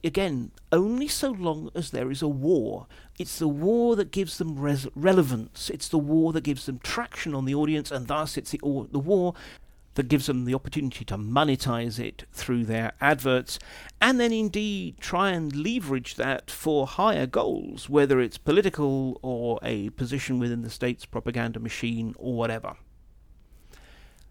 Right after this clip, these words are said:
Next, and don't worry, there are only two more, are what we could call the substitutors. Sanctions, after all, deprive the Russian market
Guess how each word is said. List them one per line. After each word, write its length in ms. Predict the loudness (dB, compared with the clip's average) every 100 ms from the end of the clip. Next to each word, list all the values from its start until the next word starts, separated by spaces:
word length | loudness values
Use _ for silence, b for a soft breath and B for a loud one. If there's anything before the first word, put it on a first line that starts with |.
| -20
Next, 580 | -4 -2 -2 -4 -8 -10 -14 -18
and 100 | -4
don't 100 | -2
worry, 220 | 0 -4 -4
there 140 | -2 0
are 140 | 0
only 160 | 0 -4
two 200 | -4 -4
more, 240 | -4 -8 -14 -20 B B B B B -20 -20 -6
are 360 | -4 -2 -2 -4
what 160 | -2 -2
we 60 | -2
could 140 | -6
call 360 | -4 -2 -2 -4
the 180 | -2
substitutors. 1120 | -2 0 -4 -4 -8 -8 -8 -6 -8 -8 -12 -14 b b b b -20 B B B B
Sanctions, 640 | -8 2 2 2 -4 -4 0
after 380 | 0 0 -2 0
all, 160 | 0
deprive 560 | -2 -6 2 4 4 0
the 100 | -4
Russian 360 | -6 -4 -4
market 500 | -2 -2 -4 -6 -6